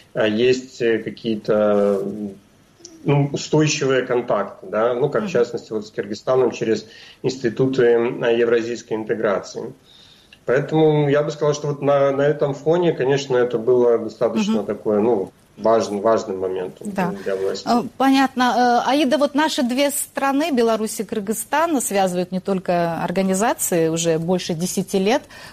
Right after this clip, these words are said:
Speaker 3: Э, бывший президент, беглый президент Курманбек Бакиев живёт в Минске, и вопрос его экстрадиции,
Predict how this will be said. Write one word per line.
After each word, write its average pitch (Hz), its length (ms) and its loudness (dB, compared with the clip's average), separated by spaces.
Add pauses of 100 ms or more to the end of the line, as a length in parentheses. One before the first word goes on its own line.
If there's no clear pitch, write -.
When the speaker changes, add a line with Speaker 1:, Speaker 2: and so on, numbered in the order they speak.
Speaker 3:
Э, 185 140 2
бывший 175 580 -2
президент, 185 840 -2
беглый 170 420 0
президент 247 600 0
Курманбек 233 400 0
Бакиев 220 420 -2
живёт 202 400 2
в 196 100 -2
Минске, 254 520 2
и 175 500 0
вопрос 185 360 -2
его 180 120 0
экстрадиции, 185 680 -2